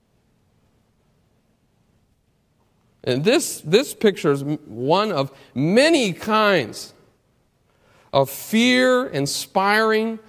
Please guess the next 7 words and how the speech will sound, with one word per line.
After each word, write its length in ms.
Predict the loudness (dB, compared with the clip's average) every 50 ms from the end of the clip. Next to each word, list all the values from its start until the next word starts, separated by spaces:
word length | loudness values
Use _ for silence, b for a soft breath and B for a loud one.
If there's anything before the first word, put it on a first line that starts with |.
| b b b b b
natural 580 | -6 -4 -2 0 0 -2 -2 -4 -2 -2 -2 -2
phenomena 800 | -2 -4 -4 -2 0 0 0 2 2 2 2 2 2 0 -2 -4 -2
that 180 | 0 0 0 0
occur 440 | 0 -4 -4 0 2 2 2 2 0
in 120 | 0 0
our 180 | 2 2 2 2
world. 320 | 2 2 2 0 0 -4